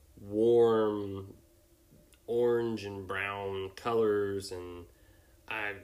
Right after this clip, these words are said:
I personally love whenever,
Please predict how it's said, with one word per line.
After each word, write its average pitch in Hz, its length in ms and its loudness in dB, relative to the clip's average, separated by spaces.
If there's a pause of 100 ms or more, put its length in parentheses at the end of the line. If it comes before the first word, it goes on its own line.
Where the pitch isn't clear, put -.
(140)
I 98 260 -6 (340)
personally 98 540 -4
love 95 580 -4
whenever, 90 560 -8